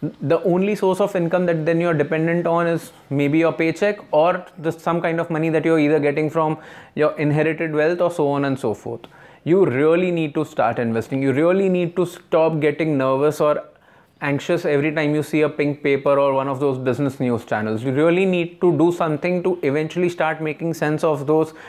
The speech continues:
ticker tapes and the green and the red bubbles and numbers that keep coming up on your screen. There are people making tons of money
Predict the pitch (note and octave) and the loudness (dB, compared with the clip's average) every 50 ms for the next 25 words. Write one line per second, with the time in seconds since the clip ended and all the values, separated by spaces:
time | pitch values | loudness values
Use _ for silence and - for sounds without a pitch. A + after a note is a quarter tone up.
0 | - - _ _ - D#3+ - E3+ D#3+ E3 E3 F3 D#3+ D#3 D#3+ D#3+ - D#3+ D#3+ D#3 | -20 -20 _ _ -4 -2 0 0 0 0 0 0 -2 -2 -2 -2 -2 -2 0 0
1 | D#3 C#3+ C3 A#2 C3+ D3 D#3 D#3+ E3 E3 D#3+ D#3 D#3 D#3+ D3+ B2+ B2+ C#3 D3+ D#3 | 0 0 0 0 2 2 2 2 2 0 0 0 2 2 2 2 2 0 0 0
2 | C#3+ A#2 - - - - - - _ - B2+ A#2+ C#3 C3 B2+ D3 D#3 D#3 D#3 D3 | -2 -4 -8 -14 -20 -20 -20 -20 _ -8 -2 0 0 0 0 0 -2 -2 -2 -2
3 | D3 D#3 D3 D3+ C#3+ C#3 C3+ C3 - _ _ _ - D#3+ D3 D3 D3 D3 D3 D#3+ | -4 -4 -2 -2 -2 -4 -4 -8 -14 _ _ _ -4 -2 0 0 0 2 2 2
4 | D#3+ D3+ C#3 D#3+ D3+ - - D#3 D3 C#3 - - C#3 C3 C3 C3+ C#3 C3 C3 C3+ | 0 0 0 -2 -4 -2 -2 -4 -4 -2 -2 -2 -2 0 0 0 -2 -2 -2 -2
5 | B2 B2 B2 A#2+ - - - A#2+ A2 G#2+ G#2+ - _ _ _ _ _ _ _ _ | 0 0 -2 -4 -6 -6 -6 -6 -4 -6 -6 -10 _ _ _ _ _ _ _ _
6 | _ _ _ _ _ _ B2+ C3+ C#3+ C#3 - E3+ E3 D#3+ E3+ F3+ F3 E3 D#3+ D#3 | _ _ _ _ _ _ -2 0 0 0 2 0 0 0 0 0 0 0 0 -2
7 | D#3+ - E3 D#3 C#3+ - D3+ D#3 E3 D#3+ F3 E3+ E3+ E3+ F3 D#3+ D#3+ E3 E3+ F#3 | -2 -2 -2 -2 -2 -2 0 0 0 2 0 0 0 -2 -2 -2 0 0 0 -2
8 | F#3 F#3 | -4 -6